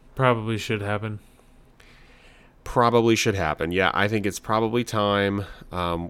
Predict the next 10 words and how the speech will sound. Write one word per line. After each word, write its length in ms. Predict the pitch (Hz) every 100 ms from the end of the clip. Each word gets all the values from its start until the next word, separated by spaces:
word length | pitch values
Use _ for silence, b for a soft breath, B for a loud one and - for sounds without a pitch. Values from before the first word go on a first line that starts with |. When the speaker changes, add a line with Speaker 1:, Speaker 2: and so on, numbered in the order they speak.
| -
Speaker 2:
let's 300 | 101 101 110
let 140 | 104
the 100 | 98
Holy 260 | 104 101 98
Trinity 400 | - 120 120 120
take 260 | 127 120
over. 360 | 123 120 139 175 - - - -
Speaker 1:
Yep. 220 | 123 113 - - - - - -
Speaker 2:
And, 320 | 107 98 92
uh, 200 | 92 87